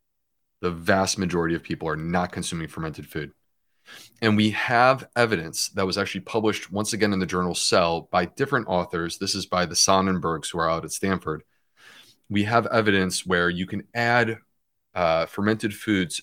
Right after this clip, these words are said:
to your diet, and within ten weeks, you can actually see changes in the microbiome, including adding, adding diversity to the microbiome, which is generally considered a measure of health. Um, the reason why that works, we believe,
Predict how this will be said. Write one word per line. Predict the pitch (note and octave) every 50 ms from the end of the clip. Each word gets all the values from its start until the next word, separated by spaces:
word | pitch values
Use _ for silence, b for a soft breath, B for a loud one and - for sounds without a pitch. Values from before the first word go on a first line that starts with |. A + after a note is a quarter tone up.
| _ -
to | - - -
your | D3+ E3 D#3
diet, | - C3+ C3 D3 C3 F#2 F2+ - - -
and | F#2+ F#2+ F#2+
within | G#2 G#2 - B2+ B2 A#2+ A2
ten | - - - - - D3+ D#3+ C#3+ A#2+
weeks, | A#2 D#3 F3 A2 - - - - - - B B B B B B
you | B G#2+
can | G#2 - A2+
actually | F2+ F#2+ A#2+ A#2 - - A2 G#2
see | - - A#2 A2 G#2+ G#2+ A2 - -
changes | - - - C3+ C#3 D3 C#3 A#2+ G#2+ F#2
in | G2 G2
the | F#2+
microbiome, | F#2+ G2 G#2+ G#2+ - G2+ F#2+ - G#2 G2 B2 C3 G#2 F2+ F2
including | F2+ F#2 F2 - - C3 B2 A2+ G2+ F#2+ -
adding, | G#2+ A2 A#2+ B2+ A#2+ A2 G#2+ G#2 G2+ -
adding | A2 A2+ A#2+ B2+ B2+ A2+
diversity | F#2+ F#2+ F2+ E2 D2+ F#2+ A#2+ D3 - - G2+ F2+ F2+
to | -
the | - F2+
microbiome, | E2 E2 E2 - - E2 D2+ E2 E2 E2 D#2+ D#2 - B B B B B B B
which | B2+ A#2 - A#2
is | G#2 -
generally | - A#2 A2 A2 G#2+ G2+
considered | - G#2 G2 - - F2+ F2+ F2+ E2
a | D#2+
measure | E2 E2 E2+ D#2+ - E2 D2+
of | D2+ -
health. | - - - - - - - _ _ B B B B B B B B B B B B _ -
Um, | G2+ F#2+ F#2+ G2 - -
the | A#2 G#2+
reason | G2+ A2+ B2+ C#3 C#3 B2+ A2+
why | A2 A2+ A#2
that | A#2 A#2 A2+ A2+
works, | A2 C#3+ D#3 C3+ - - - - -
we | G2+ G#2 G#2
believe, | - - G2 G#2+ C3+ D#3+ C#3 F#2 E2+ - - -